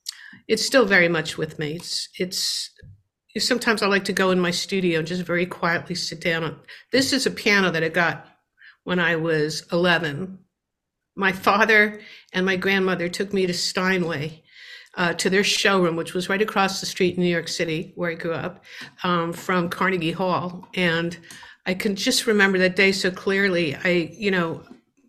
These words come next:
I must have played thirty pianos while they very quietly, patiently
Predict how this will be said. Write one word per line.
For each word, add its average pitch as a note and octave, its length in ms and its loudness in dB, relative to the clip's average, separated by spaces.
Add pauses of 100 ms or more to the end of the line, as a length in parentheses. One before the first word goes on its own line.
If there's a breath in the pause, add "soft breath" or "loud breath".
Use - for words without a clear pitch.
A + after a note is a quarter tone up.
(200)
I F#3+ 80 2
must A3 220 2
have F#3 100 -4
played F#3+ 180 0
thirty G3 360 2
pianos F3 420 0
while D#3+ 180 -2
they E3 120 -2
very E3+ 300 0
quietly, F3+ 680 2
patiently F3 800 -2